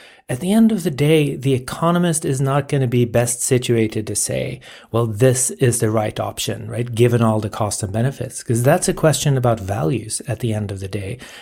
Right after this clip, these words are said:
And that's not really what we do. What we do as economists is to think about, well, if we wanna attain this goal,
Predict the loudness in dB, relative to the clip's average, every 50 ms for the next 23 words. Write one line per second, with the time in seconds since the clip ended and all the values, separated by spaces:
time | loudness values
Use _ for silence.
0 | -10 -2 0 0 0 0 0 0 0 2 2 2 2 0 -2 -2 2 4 4 4
1 | 4 4 2 2 2 0 -2 -2 -4 -6 -6 -6 -8 -10 -12 -14 -16 -20 -20 -20
2 | -20 -20 -10 -2 0 2 2 2 2 2 2 4 4 6 4 4 2 0 0 -2
3 | -4 -4 -6 -4 -2 -2 -2 0 -2 -2 -4 -4 -4 -4 -4 -6 -4 -2 -2 -2
4 | 0 0 -2 -2 -2 -4 -6 -10 -14 _ -20 -20 -20 _ -2 0 2 2 2 4
5 | 4 4 4 4 4 2 2 0 0 0 -2 0 0 2 2 2 2 2 2 0
6 | 0 -4 -4 -2 -2 -4 -4 -4 -6 -10 -12 -14